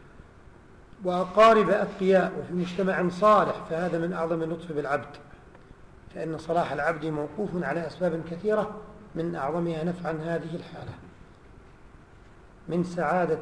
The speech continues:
الحدث والأعجمي أن يوفق إلى رجل من أهل السنة، من سعادة الحدث الصغير والأعجمي أن يوفق إلى رجل من أهل السنة. ليه؟ لأنه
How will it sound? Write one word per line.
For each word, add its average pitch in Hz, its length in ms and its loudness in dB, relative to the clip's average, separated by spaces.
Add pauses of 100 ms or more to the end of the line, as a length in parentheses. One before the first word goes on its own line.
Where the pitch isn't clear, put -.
الحدث 156 520 -4
والأعجمي 160 1000 -2 (580)
أن 156 220 -2
يوفق 180 540 -4
إلى 135 220 -4
رجل 190 400 0 (420)
من 139 180 -8
أهل 170 220 -8
السنة، - 520 -12 (1040)
من 135 120 -8
سعادة 160 520 -2
الحدث 160 420 0 (220)
الصغير 135 520 -6 (1120)
والأعجمي 170 960 0 (840)
أن 175 160 0
يوفق 175 480 -4
إلى 139 160 0
رجل 165 140 -4
من 165 80 -6
أهل 170 120 -8
السنة. 151 380 -6
ليه؟ 202 200 4
لأنه 214 520 0